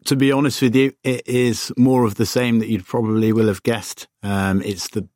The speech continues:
Brexit, it's the election. Um, and I think actually, if you ste-, take a bit of a step back of, of why people are still talking about that, it's, it's perhaps that over the last few years, there's been a bit of a gradual build-up of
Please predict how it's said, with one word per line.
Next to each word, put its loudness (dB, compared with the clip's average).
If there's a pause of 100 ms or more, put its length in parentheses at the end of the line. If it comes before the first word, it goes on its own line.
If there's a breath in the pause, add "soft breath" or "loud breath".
(280)
Brexit, -2 (800 loud breath)
it's -4
the 0
election. -2 (120)
Um, 0
and -4
I -4
think -2
actually, -2
if -10
you -2
ste-, -8
take -4
a -8
bit -2
of 0
a -2
step -6
back -6
of, -6
of -8
why 0
people -6
are -8 (600 loud breath)
still 0
talking -2
about -6
that, -4
it's, -12 (120)
it's -12 (140)
perhaps -8
that -6
over -2
the 4
last -2
few -4
years, 0
there's -2 (500 loud breath)
been -2
a -2
bit -4
of 0
a 2
gradual -2
build-up 0 (120)
of -4